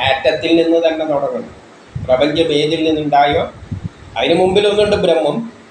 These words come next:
അതല്ല, സാധാരണ നിലയിൽ നമ്മൾ പഠിക്കുമ്പോൾ സ്റ്റാർട്ടിങ് ഈ എനർജി ആറ്റത്തിൽ നിന്നാണ് തുടങ്ങുന്നത്. ആറ്റത്തിലാണ് എനർജി ഉള്ളത്.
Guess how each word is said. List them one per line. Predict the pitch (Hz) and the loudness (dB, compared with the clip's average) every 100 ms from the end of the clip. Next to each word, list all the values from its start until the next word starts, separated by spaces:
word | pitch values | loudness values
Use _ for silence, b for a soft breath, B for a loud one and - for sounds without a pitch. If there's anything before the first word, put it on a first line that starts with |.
| - - 113 | -20 -10 -6
അതല്ല, | 110 143 254 - | -2 0 0 0
സാധാരണ | 117 117 135 165 | 0 2 2 2
നിലയിൽ | 180 185 190 190 | 0 0 0 -2
നമ്മൾ | 185 190 | -4 -2
പഠിക്കുമ്പോൾ | 170 165 180 170 135 - - - - - - - - - | -2 -2 -6 -8 -8 -12 -18 -20 -20 -20 -18 -20 -20 -20
സ്റ്റാർട്ടിങ് | - 160 156 160 170 160 269 - - - | -6 0 2 2 0 -2 -4 -8 -18 -8
ഈ | 147 | -2
എനർജി | 147 156 147 151 170 | 0 0 -2 -2 -2
ആറ്റത്തിൽ | 147 147 143 160 165 147 | 0 -2 -2 -2 0 0
നിന്നാണ് | 143 139 127 | 0 0 -2
തുടങ്ങുന്നത്. | 120 117 113 | -2 -4 -4
ആറ്റത്തിലാണ് | 120 123 131 147 151 170 | -4 -4 -6 -4 -4 -4
എനർജി | 151 151 - 147 | -4 -4 -6 -8
ഉള്ളത്. | 143 123 | -8 -6